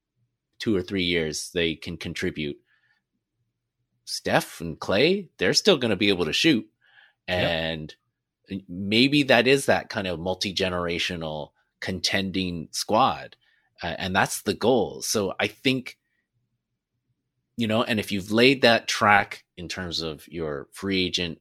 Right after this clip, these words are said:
Speaker 1: homework, then do you really need Chris Duarte?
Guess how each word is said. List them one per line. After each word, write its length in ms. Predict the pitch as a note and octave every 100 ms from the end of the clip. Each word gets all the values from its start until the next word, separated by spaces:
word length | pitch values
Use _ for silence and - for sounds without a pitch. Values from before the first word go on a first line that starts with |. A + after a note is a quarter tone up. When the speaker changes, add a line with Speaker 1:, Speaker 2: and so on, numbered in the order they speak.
| _
Speaker 1:
homework, 600 | - G#2 G#2 G2+ - - _ _ _ _ _ _ _ _
then 260 | F#2+ F2 E2
do 100 | -
you 140 | G2 F2
really 240 | G2 G2
need 200 | F#2+ F2+
Chris 240 | - F2+ -
Duarte? 480 | D2+ D2 - -